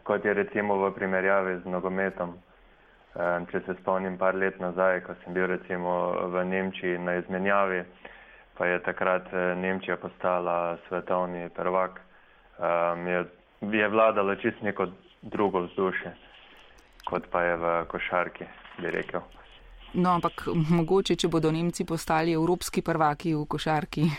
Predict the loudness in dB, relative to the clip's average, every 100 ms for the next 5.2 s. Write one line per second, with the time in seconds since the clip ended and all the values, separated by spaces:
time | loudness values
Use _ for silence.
0 | -8 -18 -20 -8 -2 0 2 4 2 4
1 | 2 2 -4 -16 -20 -12 2 6 6 6
2 | 6 6 6 4 4 2 -2 -2 0 0
3 | 0 -2 -8 -8 -2 4 4 2 -10 -16
4 | -2 2 2 4 2 2 0 2 2 2
5 | -2